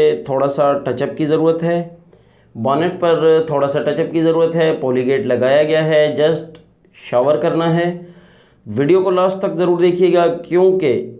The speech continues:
इस गाड़ी के प्राइस बहुत कम हैं और आपके लिए बहुत ideal गाड़ी है।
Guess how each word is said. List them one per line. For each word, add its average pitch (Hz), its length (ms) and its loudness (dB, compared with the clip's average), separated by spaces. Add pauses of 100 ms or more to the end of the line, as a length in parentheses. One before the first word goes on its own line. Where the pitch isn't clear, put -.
(560)
इस - 220 -8
गाड़ी 123 280 2
के 143 100 -4
प्राइस 147 500 -2
बहुत 120 640 0
कम 139 260 0
हैं 120 560 -4 (220)
और 78 180 -4
आपके 113 440 -6
लिए 117 280 -2
बहुत 113 440 -2
ideal 110 420 -2
गाड़ी 123 300 0
है। 131 200 0